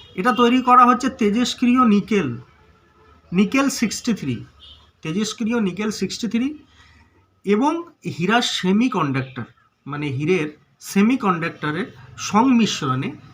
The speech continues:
এটা তৈরি হবে, কিংবা এই দুটোর মিলিত রূপে তৈরি হবে এই ব্যাটারি।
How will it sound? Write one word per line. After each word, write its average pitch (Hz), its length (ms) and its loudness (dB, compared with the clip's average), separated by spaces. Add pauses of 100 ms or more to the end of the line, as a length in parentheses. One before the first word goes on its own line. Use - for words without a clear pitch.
(260)
এটা 156 180 -4
তৈরি 117 280 -6
হবে, - 540 -8 (2750)
কিংবা 214 420 -2
এই 240 200 2
দুটোর 208 320 0
মিলিত 160 340 -2
রূপে 175 300 -2 (300)
তৈরি 165 260 -2
হবে 143 240 -6 (480)
এই 180 140 0
ব্যাটারি। - 340 -12